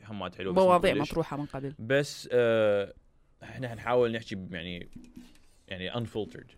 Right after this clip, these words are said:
Speaker 1: you know؟ يعني ن-،
Speaker 2: بصراحة
Speaker 1: نقولكم
Speaker 2: أنا أشوف إنه طريقة كلامنا و-، وإنه إحنا ما دا نسوي edit. ترى قليل أكو بودكاست هيجي. ما شفت أني واحد دا يسوي بودكاست بهالطريقة. إذا أكو كتبوا لنا إياها بالكومنتس، بس إحنا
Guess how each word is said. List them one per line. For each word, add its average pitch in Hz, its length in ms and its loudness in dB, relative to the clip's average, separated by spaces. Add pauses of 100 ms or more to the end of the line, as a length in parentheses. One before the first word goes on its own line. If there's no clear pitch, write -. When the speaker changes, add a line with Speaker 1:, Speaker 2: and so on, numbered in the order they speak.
Speaker 1:
you 87 60 -14
know؟ 107 220 -10
يعني 95 140 -6
ن-، 104 200 -4
Speaker 2:
بصراحة 269 340 6
Speaker 1:
نقولكم 285 240 8
Speaker 2:
أنا 240 100 6
أشوف 285 360 2
إنه 233 340 4
طريقة 247 420 4 (120)
كلامنا 214 580 4
و-، - 80 0
وإنه 190 600 0
إحنا - 200 0
ما 220 100 0
دا 240 100 8
نسوي 214 340 4
edit. 180 340 2
ترى 185 260 0
قليل 202 400 2
أكو 175 640 2
بودكاست 165 580 -2
هيجي. 170 180 -6
ما 190 80 2
شفت 196 300 -2
أني 180 200 2
واحد 175 320 2
دا 170 80 0
يسوي 160 240 -2
بودكاست 151 380 -4
بهالطريقة. 160 420 -2
إذا 165 220 4
أكو 139 300 2
كتبوا 190 240 -4
لنا 185 100 2
إياها 190 140 4
بالكومنتس، 185 380 -2
بس - 180 -4
إحنا 196 260 0